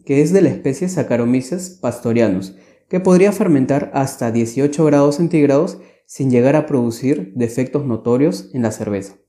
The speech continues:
Debido a esto, decidimos fermentar esta levadura a dieciocho grados centígrados y la comparamos con una levadura ale americana, ya que es una de las cepas ale más limpias que existen en fermentación.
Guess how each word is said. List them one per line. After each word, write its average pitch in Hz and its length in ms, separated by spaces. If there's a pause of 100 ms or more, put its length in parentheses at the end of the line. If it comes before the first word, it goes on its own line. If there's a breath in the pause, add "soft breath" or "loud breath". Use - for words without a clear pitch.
(400)
Debido 185 340
a 143 80
esto, 175 320
decidimos 156 640
fermentar 127 800
esta 151 300
levadura 135 680
a 127 100
dieciocho 127 600
grados 139 320
centígrados 147 680 (340 soft breath)
y 226 120
la 226 120
comparamos 170 520
con 131 200
una 143 140
levadura 127 600
ale 139 240
americana, 139 840 (180)
ya 165 180
que 175 60
es 185 140
una 180 180
de 170 60
las 135 160
cepas 151 500
ale 151 540
más 151 580
limpias 170 540
que 127 100
existen - 640
en 117 160
fermentación. 113 680